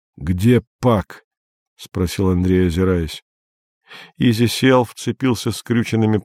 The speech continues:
пальцами в пыльную шевелюру и принялся ожесточенно чесаться. "Черт!" — пробормотал он невнятно. "Слушай, жрать же хочется невыносимо, сколько можно?"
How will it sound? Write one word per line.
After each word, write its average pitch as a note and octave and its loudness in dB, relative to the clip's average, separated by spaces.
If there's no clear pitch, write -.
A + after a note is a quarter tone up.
пальцами G#2+ 0
в - -10
пыльную G#2+ 0
шевелюру A2 2
и G#2+ -4
принялся G#2 0
ожесточенно G#2 -2
чесаться. G2 -2
"Черт!" — - -6
пробормотал G2+ 0
он G2 2
невнятно. G2 0
"Слушай, A2+ -2
жрать F#3 -2
же A2 -4
хочется - -6
невыносимо, C#3+ -2
сколько - -4
можно?" E2+ -4